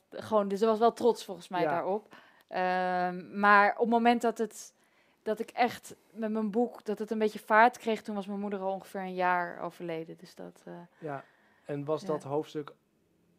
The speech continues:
Speaker 2: ehm, was dat ook anders om te schrijven dan de rest? Was dat moeilijker? Of was dat,
Speaker 1: Nou.
Speaker 2: hoe, hoe, hoe dacht je, hoe ga ik dat in-, integreren, dat het ge-, integreren in de,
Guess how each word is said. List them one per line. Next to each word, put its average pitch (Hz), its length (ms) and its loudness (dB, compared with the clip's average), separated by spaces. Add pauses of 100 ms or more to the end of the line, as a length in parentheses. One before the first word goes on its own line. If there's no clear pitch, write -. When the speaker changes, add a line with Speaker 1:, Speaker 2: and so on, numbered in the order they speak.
(220)
Speaker 2:
ehm, 131 520 -10 (280)
was 135 240 -14
dat 143 240 -12 (680)
ook 147 320 -6
anders 170 500 -2
om 143 180 -8
te 143 100 -14
schrijven 139 600 -4
dan 131 320 -6
de 139 80 -6
rest? 147 280 -2
Was 156 140 -4
dat 135 180 -6
moeilijker? 170 640 0
Of 143 320 -10 (500)
was 311 220 0
dat, 427 160 2
Speaker 1:
Nou. 415 120 0
Speaker 2:
hoe, 302 100 -10
hoe, 165 360 -6 (200)
hoe 156 160 -6
dacht 151 240 0
je, 147 80 -10
hoe 151 180 -8
ga 156 140 -4
ik 143 120 -6
dat 147 220 -6 (100)
in-, 151 380 -4 (540)
integreren, 160 600 -6
dat 151 120 -4
het 143 260 -14 (140)
ge-, 165 280 -10
integreren 160 600 -4
in 156 160 -8
de, 139 120 -16